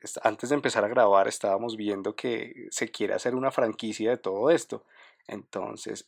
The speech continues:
esa primera secuencia que, no sé, dura cinco minutos antes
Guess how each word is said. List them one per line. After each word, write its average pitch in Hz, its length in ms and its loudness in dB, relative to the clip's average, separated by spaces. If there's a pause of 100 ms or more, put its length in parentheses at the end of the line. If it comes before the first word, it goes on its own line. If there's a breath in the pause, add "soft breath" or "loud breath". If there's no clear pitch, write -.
esa 160 360 0
primera 117 420 2
secuencia 107 540 0
que, 117 160 -4
no 95 100 -4
sé, 120 160 2
dura 101 260 0
cinco 143 360 0
minutos 117 480 0
antes - 500 -6